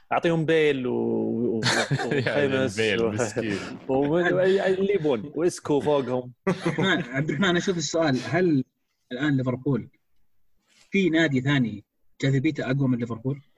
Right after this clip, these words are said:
Speaker 3: إذا أنت في ليفربول اليوم وأنت قاعد تحقق الإنجازات هذه وفي علاقة قوية جدًا مع اللعيبة، مع المدرب، وطبعًا دائمًا أوقات الفرح والبطولات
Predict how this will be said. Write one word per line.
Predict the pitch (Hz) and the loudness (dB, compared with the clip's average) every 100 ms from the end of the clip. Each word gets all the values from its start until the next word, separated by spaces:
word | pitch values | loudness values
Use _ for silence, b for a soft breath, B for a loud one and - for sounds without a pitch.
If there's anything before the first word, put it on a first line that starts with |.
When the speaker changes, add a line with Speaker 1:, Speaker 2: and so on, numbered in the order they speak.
| - | -8
Speaker 3:
إذا | 117 | -4
أنت | 147 | -4
في | 131 123 | -2 -2
ليفربول | 120 113 127 | -2 -2 -2
اليوم | 110 107 104 - | -2 -4 -8 -8
وأنت | 110 - | -8 -4
قاعد | 127 | -6
تحقق | - 139 120 | -6 -10 -6
الإنجازات | 120 123 127 120 | -2 0 0 0
هذه | 110 98 - - - | -4 -4 -12 -18 -16
وفي | - 147 | -6 -2
علاقة | 123 131 139 - | 0 0 -2 -2
قوية | 131 135 | 0 0
جدًا | 127 120 110 | 0 -4 -4
مع | 101 104 107 98 B - _ - | -4 -4 -6 -8 B -20 _ -4
اللعيبة، | 110 135 147 113 | -2 0 0 0
مع | 104 101 | -4 -2
المدرب، | 107 127 117 101 | -2 -2 -4 -8
وطبعًا | - 113 120 | -8 -2 0
دائمًا | 127 107 104 101 _ - | 2 0 -2 -8 _ -8
أوقات | 110 - 127 120 | -6 -2 -2 -2
الفرح | 113 123 113 - | -4 -2 -2 -4
والبطولات | 107 107 104 101 _ 127 135 170 180 | -6 -4 -2 -4 _ -2 0 0 -2